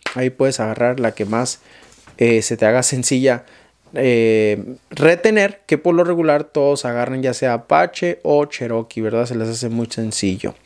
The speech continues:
Número ciento dieciocho. Name one example of the American innovations. Menciona un ejemplo de una innovación estadounidense. The light bulb,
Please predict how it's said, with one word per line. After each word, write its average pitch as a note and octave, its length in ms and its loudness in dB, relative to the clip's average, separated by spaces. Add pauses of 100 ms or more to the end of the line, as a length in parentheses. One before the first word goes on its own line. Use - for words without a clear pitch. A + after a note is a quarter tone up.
(600)
Número G3+ 240 6
ciento G3 380 2
dieciocho. F3 720 0 (300)
Name G#3+ 460 2
one G#3 220 2
example F3+ 720 -2
of C#3+ 280 -2
the C#3+ 100 2
American D#3 720 -2
innovations. C3 1000 -2 (420)
Menciona C#3 440 4
un G#3 100 2
ejemplo E3+ 640 0
de C#3 160 -2
una D3+ 200 -4
innovación C3+ 760 -2
estadounidense. A#2 1200 -2 (120)
The A#2+ 120 2
light B2 500 0
bulb, F#2+ 280 -4